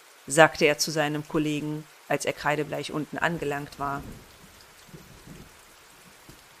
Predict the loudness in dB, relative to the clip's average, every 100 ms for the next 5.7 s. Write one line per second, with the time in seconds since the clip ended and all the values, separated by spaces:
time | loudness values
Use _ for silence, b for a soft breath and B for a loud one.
0 | -20 2 10 12 12 8 6 4 2 0
1 | 0 0 0 0 0 0 0 2 2 2
2 | 2 0 -2 -2 -2 -4 -2 2 4 4
3 | 0 -2 -2 0 4 4 4 2 0 -6
4 | -2 0 0 0 -2 -4 -4 -2 -2 -4
5 | -6 -4 -8 -2 -2 -2